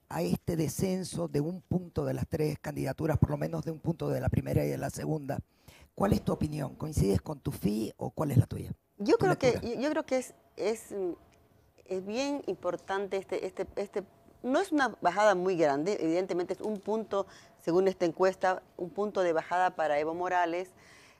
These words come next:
Speaker 2: u otro punto pa-, de bajada para Carlos Mesa y tres o cuatro puntos, no, cuatro puntos para Óscar Ortiz. Yo creo que eso tiene que ver tal vez con la coyuntura que se ha vivido.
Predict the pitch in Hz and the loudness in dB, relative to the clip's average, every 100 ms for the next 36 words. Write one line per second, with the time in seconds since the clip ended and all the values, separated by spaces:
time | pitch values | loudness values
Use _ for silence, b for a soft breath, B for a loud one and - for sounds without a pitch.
0 | _ - 208 208 - 190 180 196 185 170 | _ -4 0 2 2 0 0 -2 0 0
1 | 147 151 165 170 170 147 139 127 156 160 | 0 0 2 2 4 2 2 0 -2 0
2 | 170 170 170 165 - - 180 - 233 277 | -2 0 -2 0 -4 -6 -8 4 6 6
3 | 277 - - 190 190 190 196 196 156 160 | 4 -4 -2 2 2 0 -2 -4 -4 -6
4 | 156 - 233 254 202 208 196 - 151 139 | -4 2 2 2 -2 -4 -4 -4 -2 -2
5 | - 147 - 147 139 131 - B B B | -6 -10 -6 -6 -6 -12 -16 B B B
6 | B _ 226 339 370 349 269 269 254 254 | B _ -4 0 0 2 2 0 0 -2
7 | 262 - 196 214 240 180 170 175 226 - | -2 2 4 4 4 2 4 4 2 0
8 | 180 160 151 143 147 151 151 185 170 143 | -4 0 0 0 -2 -2 2 2 0 0
9 | 151 147 143 143 131 | 0 0 -2 -2 -4